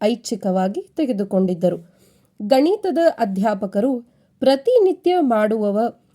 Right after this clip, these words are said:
ಇಂದೇಕೆ ಮಾಡಿಲ್ಲ?" ಎಂದು ಕೋಪದಿಂದ "ನೀನು ನನ್ನ ವಿದ್ಯಾರ್ಥಿಯಾಗಲು ತಕ್ಕವನಲ್ಲ" ಎಂದರಂತೆ.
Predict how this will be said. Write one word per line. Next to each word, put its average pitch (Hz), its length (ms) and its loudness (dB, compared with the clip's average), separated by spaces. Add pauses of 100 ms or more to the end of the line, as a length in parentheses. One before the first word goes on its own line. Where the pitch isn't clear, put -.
ಇಂದೇಕೆ 294 600 0
ಮಾಡಿಲ್ಲ?" 214 500 2
ಎಂದು 190 460 0 (200)
ಕೋಪದಿಂದ 240 560 0 (120)
"ನೀನು 226 560 -2 (280)
ನನ್ನ 220 320 2
ವಿದ್ಯಾರ್ಥಿಯಾಗಲು 220 1080 -2
ತಕ್ಕವನಲ್ಲ" 208 800 -2 (160)
ಎಂದರಂತೆ. 180 600 -2